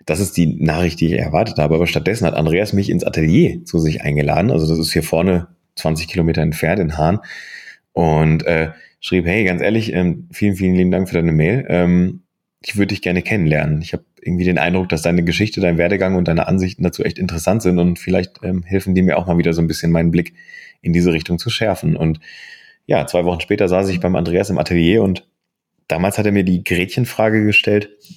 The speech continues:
„Warum fotografierst du eigentlich?“ Und ich habe geantwortet, „Ich habe überhaupt keine Ahnung mehr. Ich weiß es nicht mehr.“ Und das ist jetzt drei Jahre her. Und, ähm, dann hat er gesagt, „Okay, dann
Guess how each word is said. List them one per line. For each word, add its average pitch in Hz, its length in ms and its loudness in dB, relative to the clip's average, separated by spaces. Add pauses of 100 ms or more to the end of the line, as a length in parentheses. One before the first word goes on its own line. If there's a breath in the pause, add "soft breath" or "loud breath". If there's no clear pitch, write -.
„Warum 92 220 0
fotografierst 104 520 0
du - 40 0
eigentlich?“ 80 400 0 (1160)
Und 82 240 0
ich - 120 0
habe 78 140 -2 (140)
geantwortet, 85 540 0
„Ich 82 120 0
habe 80 220 -2
überhaupt 82 500 -2 (160)
keine 82 240 0
Ahnung 80 320 0
mehr. 78 280 -2 (140)
Ich - 120 -6
weiß 80 180 0
es 76 100 -2
nicht 78 180 -2
mehr.“ - 280 -2 (840 loud breath)
Und 78 480 2
das 80 120 -2
ist 85 120 -2
jetzt 85 220 -4
drei 76 140 0
Jahre 80 220 2
her. 110 320 -2 (260)
Und, 80 640 2
ähm, 80 540 0 (1400 loud breath)
dann 78 140 0
hat 76 100 2
er 87 80 2
gesagt, 92 200 2
„Okay, 113 240 -2
dann 78 420 0